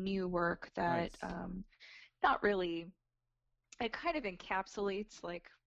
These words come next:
Speaker 1: what I've experienced and what I've seen others experience during this time.
Speaker 2: Okay.
Speaker 1: Um, and I noticed, like, probably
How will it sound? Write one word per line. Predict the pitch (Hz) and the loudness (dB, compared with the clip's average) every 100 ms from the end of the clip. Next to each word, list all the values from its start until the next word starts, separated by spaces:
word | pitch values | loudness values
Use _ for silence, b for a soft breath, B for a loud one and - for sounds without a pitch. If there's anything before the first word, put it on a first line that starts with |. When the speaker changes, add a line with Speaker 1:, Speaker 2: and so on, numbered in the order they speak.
| - | -6
Speaker 1:
what | 180 | -2
I've | 175 160 170 | -2 -2 -6
experienced | 165 - 170 175 175 175 - - | -8 -10 -10 -8 -8 -10 -10 -10
and | 165 | -4
what | 165 | -2
I've | 160 151 | -2 -4
seen | - - 165 165 165 _ _ _ _ _ _ - | -10 -8 -8 -8 -10 _ _ _ _ _ _ -4
others | 185 180 180 - | 0 2 2 0
experience | 220 - 180 180 185 208 214 | -8 -4 -2 0 0 -2 -4
during | 254 240 285 277 | -2 2 2 0
this | 285 - | -4 -6
time. | 285 285 339 - | -4 -4 -4 -4
Speaker 2:
Okay. | 147 190 98 _ | -2 -2 -6 _
Speaker 1:
Um, | 190 185 175 170 - _ - | 4 4 4 -2 -8 _ -2
and | 196 | 2
I | 196 | 4
noticed, | 214 220 202 - 185 | 6 6 4 0 0
like, | 180 - - | 0 -2 -20
probably | - - 254 262 277 247 196 196 190 190 185 190 | -16 -4 0 2 2 2 2 2 2 0 0 -4